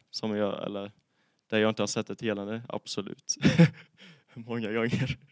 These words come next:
Men, eh, betyder det att Guds ord inte är sant? Nej, Guds ord är fortfarande sant.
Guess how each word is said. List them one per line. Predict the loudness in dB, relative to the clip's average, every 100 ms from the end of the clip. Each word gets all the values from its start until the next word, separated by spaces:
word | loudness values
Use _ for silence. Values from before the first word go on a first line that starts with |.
| -20 _ -20 -20 -20 -20 -20 -6
Men, | 0 2 4
eh, | 2 2 2
betyder | 0 -4 -4 -4 -2
det | -4
att | -4
Guds | -2 -4 -4
ord | -8 -8 -6
inte | -8 -8 -8
är |
sant? | -4 -6 -8 -12 -14 -16 _ _ _ _ _ _ -4
Nej, | -2 -2 -10 _ _ -12
Guds | -6 -4 -4
ord | -4
är | -6
fortfarande | -8 -6 -6 -4
sant. | -2 -4 -6 -10 -10